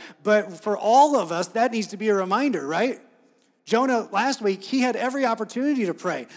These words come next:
The sailors were praying, but he wasn't praying.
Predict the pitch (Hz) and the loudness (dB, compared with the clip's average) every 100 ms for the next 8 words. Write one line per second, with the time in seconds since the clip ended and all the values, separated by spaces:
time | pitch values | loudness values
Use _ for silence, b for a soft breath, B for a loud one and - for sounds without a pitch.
0 | - 208 - 269 294 285 226 196 180 190 | -8 -6 -2 0 2 2 0 -2 -2 0
1 | 180 151 127 B - 196 254 254 247 277 | 0 -2 -8 B -6 -2 0 0 0 0
2 | 240 - 185 160 120 | -4 -6 -6 -6 -8